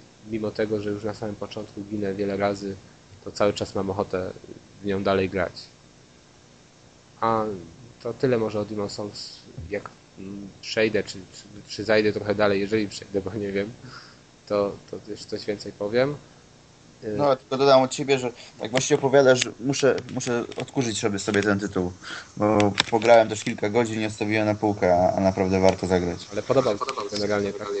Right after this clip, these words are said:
Speaker 2: Tak, no, no, jak, jak najbardziej, tylko to jest czysty hardcore po prostu, taka staroszkolna gra, czyli,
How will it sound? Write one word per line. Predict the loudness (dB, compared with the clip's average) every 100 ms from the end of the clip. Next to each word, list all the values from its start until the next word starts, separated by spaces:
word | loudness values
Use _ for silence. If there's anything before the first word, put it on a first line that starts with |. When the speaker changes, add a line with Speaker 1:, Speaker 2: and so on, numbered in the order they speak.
| -8 -14 -16 -6 10
Speaker 2:
Tak, | 12 12 12
no, | 8 4
no, |
jak, | 4 4
jak | 0
najbardziej, | 0 6 8 6
tylko | 0 -10
to | -10
jest | -8
czysty | -8 -4 6
hardcore | 6 6 0
po | -8 -10
prostu, | -14 -10
taka | -10 -6
staroszkolna | 2 2 2 -2 -2 0
gra, | 4 4 4 -4 -20 -20
czyli, | -10 -6 -4 -6